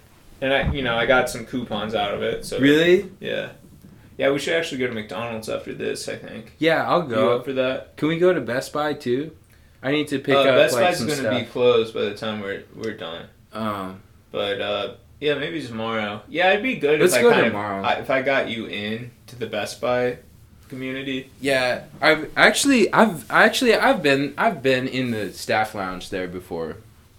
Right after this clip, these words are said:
Speaker 1: Really? I've never been in the staff lounge.
Speaker 2: Yeah, they have, like, uh,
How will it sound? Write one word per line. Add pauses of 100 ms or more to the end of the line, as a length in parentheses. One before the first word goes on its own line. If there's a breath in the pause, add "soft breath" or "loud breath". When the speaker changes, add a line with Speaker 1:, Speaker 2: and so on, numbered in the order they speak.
(180)
Speaker 1:
Really?
I've
never
been
in
the
staff
lounge. (400 soft breath)
Speaker 2:
Yeah,
they
have,
like, (220)
uh,